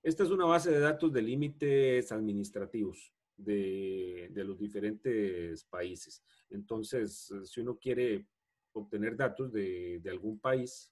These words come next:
digamos, la, la división política de algún país en diferentes formatos, puede venir aquí. Y esta función, el, el Get Data,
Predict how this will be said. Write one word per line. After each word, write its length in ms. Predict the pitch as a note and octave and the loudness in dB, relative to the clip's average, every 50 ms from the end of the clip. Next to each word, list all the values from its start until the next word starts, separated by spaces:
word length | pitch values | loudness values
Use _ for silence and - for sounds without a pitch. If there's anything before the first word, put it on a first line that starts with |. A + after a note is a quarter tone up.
| _ | _
digamos, 280 | _ - G#2+ A2 G#2+ F#2+ | _ -10 -8 -6 -4 -4
la, 140 | F#2 F2 E2+ | -6 -6 -6
la 140 | F2+ G2+ G2 | -6 -6 -4
división 380 | F#2+ F#2+ F#2+ F#2+ F#2 - A2 G#2+ | -4 -4 -6 -8 -8 -8 -10 -6
política 480 | - C3 B2+ A#2+ G#2+ G#2 - - B2+ A2+ | -4 -2 -2 -2 -4 -6 -10 -6 -4 -2
de 120 | G2 F2+ | -2 -2
algún 240 | F2+ F2+ G#2 G#2+ G2+ | -4 -6 -8 -10 -6
país 340 | - B2 B2 A#2+ A2+ G#2+ B2 | -2 0 0 0 -2 -4 -8
en 80 | A2 | -8
diferentes 500 | G2+ G2 G2+ - G2 G2+ G2+ - A#2+ A2 | -8 -8 -8 -8 -10 -10 -8 -8 -10 -8
formatos, 480 | - A#2+ A#2+ B2+ B2+ - - - - _ _ _ - _ - _ _ | -6 -8 -4 -4 -4 -6 -6 -10 -14 _ _ _ -20 _ -20 _ _
puede 300 | - A#2 A#2 A#2+ A#2+ A#2+ | -2 2 4 4 4 4
venir 340 | A#2 G#2 G2+ G#2 A2 A2+ G#2 | 4 2 2 0 0 0 -2
aquí. 340 | G2+ G2+ - D#3+ - - - _ _ _ _ _ - | -4 -2 0 0 0 0 0 _ _ _ _ _ -2
Y 340 | D#3 E3 F3 F3+ F#3 - - | 0 2 2 2 0 -2 0
esta 300 | C3 C3+ C3+ - - D3 | 0 0 0 2 -2 -2
función, 580 | C3+ D#3+ E3 D#3+ D#3 - E3+ D#3 C#3+ D3 D3 - _ _ _ _ _ _ | 0 2 2 2 4 4 4 4 4 2 -4 -8 _ _ _ _ _ _
el, 1120 | - A2+ A2+ G#2+ G#2 G2+ G2 F#2+ F#2+ G2 F#2+ F#2+ F#2+ F#2+ F#2 F#2 F#2 F#2 F#2 F2+ F2+ F#2 - | -4 0 2 2 2 2 0 -2 -2 -4 -4 -4 -4 -4 -4 -2 -2 -2 -2 -2 -2 -4 -2
el 160 | - G#2 G#2 G2+ | 0 0 2 4
Get 180 | A#2+ A#2 A#2+ | 2 0 6
Data, 380 | C3+ D3 C3+ G#2+ - - C3 | 6 6 6 6 2 -4 -6